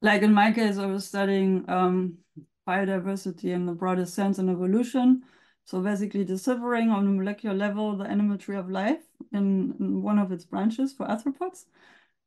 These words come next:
And what I figured, um, it could lead to is by us knowing better how diversity evolved, we can also better protect and,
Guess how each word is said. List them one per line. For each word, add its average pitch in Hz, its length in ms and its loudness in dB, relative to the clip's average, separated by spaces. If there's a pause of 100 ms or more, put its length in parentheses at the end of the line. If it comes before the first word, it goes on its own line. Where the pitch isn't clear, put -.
(140)
And 202 420 2
what 208 180 0
I 196 180 2
figured, 208 640 -4
um, 196 440 0
it - 160 -8
could - 200 -4
lead 262 280 4
to 214 240 0
is 208 200 2
by 196 200 0
us 220 420 2
knowing 214 480 0
better 208 560 -2 (220)
how 202 400 2
diversity 190 580 -6
evolved, 202 540 -2 (180)
we 202 100 0
can 196 240 -2
also 190 300 -2
better 185 340 -6
protect 185 600 -8
and, 175 300 -2